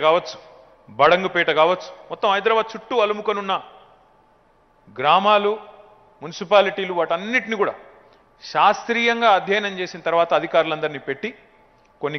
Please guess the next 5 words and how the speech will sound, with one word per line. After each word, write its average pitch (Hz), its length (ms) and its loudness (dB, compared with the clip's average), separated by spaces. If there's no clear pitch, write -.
కార్పొరేషన్లుగా, 170 760 -2
కొన్నిటిని 147 380 -4
మున్సిపాలిటీలుగా 185 720 -2
అప్‌గ్రేడ్ 175 520 0
చేసి 175 280 -6